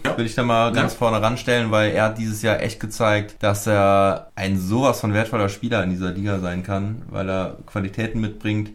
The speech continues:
Speaker 2: die man nicht allzu häufig so findet. Kann halt unterm Korb wahnsinnig gut verteidigen, kann aber auch den Perimeter verteidigen, kann den Dreier treffen, auch wenn er es in den Playoffs jetzt nicht so gemacht hat,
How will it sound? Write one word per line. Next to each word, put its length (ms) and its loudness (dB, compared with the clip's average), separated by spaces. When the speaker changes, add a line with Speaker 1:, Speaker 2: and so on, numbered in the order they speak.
Speaker 2:
die 80 -4
man 160 0
nicht 180 -4
allzu 300 -2
häufig 340 -2
so 140 -6
findet. 500 -8
Kann 460 0
halt 300 -2
unterm 420 0
Korb 440 0
wahnsinnig 480 0
gut 120 -8
verteidigen, 420 -2
kann 160 -4
aber 140 -2
auch 100 0
den 120 -4
Perimeter 440 -4
verteidigen, 640 -4
kann 160 2
den 140 4
Dreier 320 6
treffen, 500 -2
auch 240 -6
wenn 80 0
er 80 0
es 80 -6
in 60 0
den 80 -2
Playoffs 320 2
jetzt 160 -8
nicht 120 -6
so 140 -4
gemacht 360 -4
hat, 240 -4